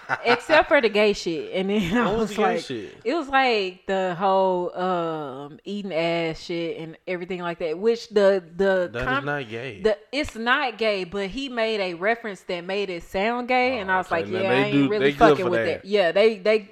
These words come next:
Speaker 2: they good for that. But, um, I watched that, and he was like, "You know, I, I give a nigga card." He gave a nigga card to one of his, his white homeboys and let him say nigga.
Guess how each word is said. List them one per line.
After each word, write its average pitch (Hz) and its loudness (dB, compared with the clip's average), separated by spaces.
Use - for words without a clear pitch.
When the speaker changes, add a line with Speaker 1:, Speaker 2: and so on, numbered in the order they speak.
Speaker 2:
they 208 2
good 175 -2
for 151 -6
that. 131 -4
But, 214 4
um, 175 2
I 190 2
watched 339 2
that, 233 0
and 220 -4
he 277 -4
was 262 -6
like, 208 0
"You 262 -6
know, 214 4
I, 196 0
I 196 -2
give 196 -2
a 196 -2
nigga 202 -4
card." 190 0
He 240 -8
gave 208 2
a 208 -2
nigga 208 -2
card 196 0
to 214 -2
one 202 0
of 208 -2
his, 226 2
his 208 -2
white 202 4
homeboys 190 0
and 196 -2
let 196 2
him 240 -2
say 202 0
nigga. 233 -2